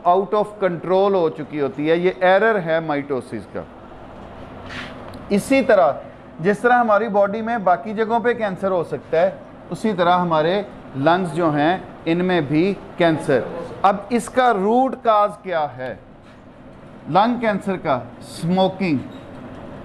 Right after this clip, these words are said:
या inhalation of smoke, गाड़ियों का धुआं,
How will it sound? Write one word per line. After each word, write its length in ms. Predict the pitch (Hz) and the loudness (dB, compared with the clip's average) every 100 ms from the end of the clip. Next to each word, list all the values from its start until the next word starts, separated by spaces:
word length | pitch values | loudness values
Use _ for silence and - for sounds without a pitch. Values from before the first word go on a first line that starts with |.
| - - - - - - - - - - - - - - - - - - - - - 127 - - - - - 131 127 - - - - - - - - | -16 -16 -16 -16 -16 -16 -14 -14 -14 -16 -16 -16 -16 -16 -16 -16 -16 -16 -16 -16 -14 -14 -16 -16 -16 -16 -16 -16 -16 -16 -16 -16 -16 -16 -16 -12 -2
या 460 | 151 185 208 233 - - - | 4 4 4 2 -6 -14 -6
inhalation 680 | 214 240 220 240 226 220 220 | -2 0 2 2 2 0 -4
of 160 | 214 190 | -6 -6
smoke, 420 | - 165 156 131 - - - - - - - - - - - - - - - - - - - - - - - - - - - - - | -8 -2 0 -2 -6 -18 -20 -20 -20 -20 -18 -18 -18 -18 -18 -16 -16 -16 -16 -16 -18 -18 -18 -18 -18 -18 -18 -18 -16 -16 -16 -16 -4
गाड़ियों 480 | 135 151 160 170 190 | 4 6 6 2 2
का 160 | 208 202 | 2 2
धुआं, 380 | 185 190 185 | 2 2 0